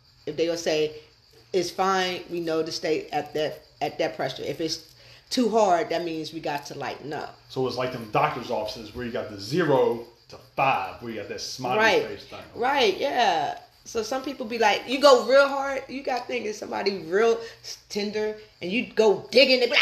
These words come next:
Speaker 1: "Ah!" And they gon-, you gonna make it hurt more than what they came in for.
Speaker 2: That is true.
Speaker 1: So trust me, I,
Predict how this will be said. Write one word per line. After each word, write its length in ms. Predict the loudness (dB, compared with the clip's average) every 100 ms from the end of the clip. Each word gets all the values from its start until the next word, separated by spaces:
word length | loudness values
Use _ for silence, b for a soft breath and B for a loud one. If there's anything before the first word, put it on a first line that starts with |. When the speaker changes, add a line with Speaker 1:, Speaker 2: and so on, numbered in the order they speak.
| 2
Speaker 1:
"Ah!" 460 | 4 4 4 0 -8
And 100 | -6
they 60 | -4
gon-, 180 | -4 -6
you 40 | -8
gonna 180 | -6
make 180 | -4 -4
it 160 | -4 -4
hurt 300 | -4 -6 -6
more 560 | -4 -2 0 -2 -4 -10 -10
than 240 | -4 -2 -2
what 80 |
they 80 | -2
came 240 | -2 -2 -4
in 80 |
for. 240 | -8 -10 -12 -14
Speaker 2:
That 100 | -14
is 140 | -14 -14
true. 200 | -14 -16 -20 _ _ _
Speaker 1:
So 400 | -12 -6 -4 -4 -4
trust 220 | -2 0
me, 100 | -2
I, 140 | -4